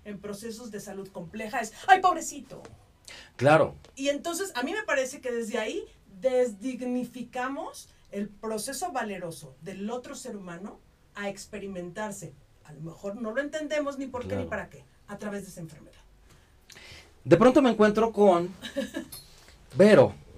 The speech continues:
Speaker 2: Aranzábal Fonseca. Y me escribe, recuerdo que me escribiste y me dijiste, eh, "Ve, yo me enteré que estás pasando esto, esto, esto, si me permites poder apoyarte en esto, adelante". Yo dije, "Sí, claro, con todo gusto"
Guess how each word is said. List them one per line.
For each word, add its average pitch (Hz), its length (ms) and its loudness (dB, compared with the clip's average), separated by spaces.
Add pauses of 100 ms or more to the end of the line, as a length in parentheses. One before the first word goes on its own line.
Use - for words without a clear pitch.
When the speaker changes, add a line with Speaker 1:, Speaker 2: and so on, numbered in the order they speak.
(840)
Speaker 2:
Aranzábal 107 520 2
Fonseca. - 420 -4 (1600)
Y 175 140 10
me 196 140 10
escribe, 214 560 8
recuerdo 196 320 10
que 233 80 6
me 196 60 8
escribiste 143 580 2 (560)
y 139 600 4
me 139 120 4
dijiste, 160 840 2 (100)
eh, 135 200 0
"Ve, 160 100 10
yo 156 100 4
me 131 60 2
enteré 127 300 4
que 135 80 -2
estás 123 220 0
pasando 120 440 0
esto, 123 300 -2
esto, 117 280 -4
esto, 123 180 -6
si 123 140 -6
me 117 120 -2
permites 160 640 4
poder 127 260 6
apoyarte 120 460 0
en 123 100 0
esto, 147 400 4 (440)
adelante". 156 440 6
Yo 190 60 8
dije, 180 180 4
"Sí, - 160 -2
claro, 220 340 6 (100)
con 127 180 0
todo 170 160 10
gusto" 180 500 6